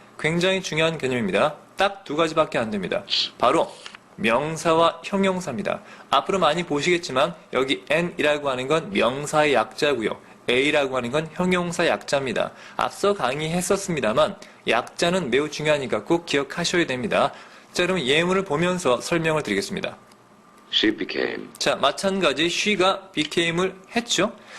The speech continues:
Speaker 1: 자, became이라는 동사, 우리말로 무어가 되었다는 얘기입니다. 자, 된 게 누굽니까? 바로 그녀 자신이 된 겁니다.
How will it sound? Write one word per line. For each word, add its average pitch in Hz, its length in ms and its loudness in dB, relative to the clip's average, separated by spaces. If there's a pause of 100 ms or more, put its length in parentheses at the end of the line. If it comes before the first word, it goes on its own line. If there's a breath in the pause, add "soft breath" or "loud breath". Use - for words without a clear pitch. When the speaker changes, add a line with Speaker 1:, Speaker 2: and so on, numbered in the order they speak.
(100)
Speaker 1:
자, 156 180 0
became이라는 202 580 0
동사, 151 360 0
우리말로 175 420 2
무어가 151 420 2
되었다는 160 440 0
얘기입니다. 92 420 -2 (160 loud breath)
자, 151 260 0
된 175 360 0
게 220 140 2
누굽니까? 151 640 -2
바로 139 240 0
그녀 156 300 0
자신이 151 500 0
된 135 240 0
겁니다. 117 400 0